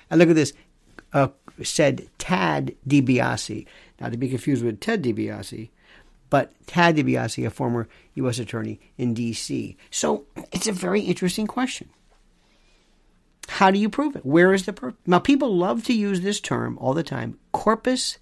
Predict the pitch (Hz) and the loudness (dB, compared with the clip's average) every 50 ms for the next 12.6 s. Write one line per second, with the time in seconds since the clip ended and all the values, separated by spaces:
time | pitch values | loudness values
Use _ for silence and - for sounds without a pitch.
0 | _ _ _ - 123 120 120 127 143 131 127 143 170 180 - - - - - - | _ _ _ -10 -8 -8 0 0 2 2 2 0 -2 -2 -4 -10 -12 -12 -12 -12
1 | - - - _ _ _ _ _ _ - - - _ _ _ - 139 117 104 - | -12 -16 -20 _ _ _ _ _ _ -20 -20 -20 _ _ _ -2 -2 -2 0 2
2 | 160 156 160 175 180 190 196 202 208 202 - _ _ 151 147 151 151 151 151 - | 4 4 4 4 2 0 -2 -4 -6 -8 -10 _ _ -4 -4 -4 -6 -8 -10 -12
3 | - 117 - - - 123 120 135 160 202 214 202 190 180 - - - 165 151 - | -12 -10 -8 -8 -8 -8 -6 -4 -2 -2 0 0 0 -2 -2 -4 -4 -4 -4 -4
4 | - 117 113 - - 85 101 - - - - - _ _ _ _ _ _ - - | -6 -10 -10 -10 -12 -16 -18 -20 -20 -20 -20 -20 _ _ _ _ _ _ -20 -20
5 | - - - - - - 156 151 151 135 156 170 190 180 185 160 135 - 135 139 | -20 -20 -20 -6 -2 0 2 2 4 4 4 4 2 2 2 -2 -2 -2 -4 -6
6 | 139 - 147 139 - - 104 95 - 151 147 127 104 104 104 - 185 185 180 - | -8 -6 -6 -6 -6 -8 -10 -10 -10 -10 -10 -10 -10 -12 -10 -10 -8 -8 -10 -10
7 | - _ - - - - - 254 269 294 277 277 - - - - - 123 - _ | -14 _ -20 -20 -18 -4 0 2 2 2 0 -2 -6 -10 -10 -14 -18 -20 -20 _
8 | _ _ _ _ _ _ _ _ _ _ _ _ _ _ _ _ _ _ _ _ | _ _ _ _ _ _ _ _ _ _ _ _ _ _ _ _ _ _ _ _
9 | - - - - - 180 170 165 170 170 180 190 220 269 247 - - - _ _ | -18 -16 -10 0 2 4 4 4 4 4 2 2 2 0 0 -2 -4 -10 _ _
10 | _ - - - _ _ _ _ _ _ _ - - - - _ 160 160 160 160 | _ -20 -20 -20 _ _ _ _ _ _ _ -20 -20 -20 -10 _ 2 4 4 4
11 | 156 156 143 143 160 147 139 151 131 - - - 214 254 254 202 156 143 139 123 | 4 2 0 0 0 0 0 0 0 0 -2 0 0 2 2 4 4 4 4 4
12 | 120 - 139 139 123 110 120 117 117 131 156 151 | 2 0 -2 -2 -2 -2 -4 -4 -4 -6 -8 -8